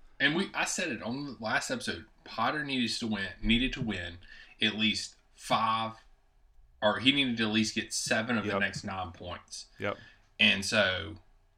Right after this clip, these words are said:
Speaker 1: I
Speaker 2: He,
Speaker 1: mean,
Speaker 2: he can't do that
Speaker 1: or
Speaker 2: now.
Speaker 1: I gue-, I, yeah, he can't. I, I guess I should have said he needed, yeah, he needed seven. He needed to win two and at least draw one of those
Speaker 2: Yeah.
Speaker 1: matches. Can't happen. I mean,
Speaker 2: Yeah.
Speaker 1: he can get six is the max we can get out of that.
Speaker 2: Yeah.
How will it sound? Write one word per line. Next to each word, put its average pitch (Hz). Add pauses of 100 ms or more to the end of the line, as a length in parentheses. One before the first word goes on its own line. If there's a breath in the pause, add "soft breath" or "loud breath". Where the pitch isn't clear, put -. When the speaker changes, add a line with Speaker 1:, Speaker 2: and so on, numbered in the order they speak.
(440)
Speaker 1:
I 117
Speaker 2:
He, 110
Speaker 1:
mean, 92
Speaker 2:
he 117
can't 131
do 117
that 120
Speaker 1:
or 107
Speaker 2:
now. -
Speaker 1:
I 139
gue-, 170
I, - (800 loud breath)
yeah, 143
he 131
can't. 160
I, 123
I 127
guess 196
I -
should 147
have 117
said 107
he 113
needed, 110
yeah, 107
he 139
needed 127
seven. 127
He 123
needed 143
to 127
win 151
two 139
and 110
at 95
least 104
draw 101
one 98
of 90
those 101
Speaker 2:
Yeah. 90
Speaker 1:
matches. - (720 soft breath)
Can't 107
happen. -
I 107
mean, 110
Speaker 2:
Yeah. 113
Speaker 1:
he 113
can 117
get 98
six -
is 104
the 107
max 101
we 104
can 98
get 90
out 117
of -
that. -
Speaker 2:
Yeah. 101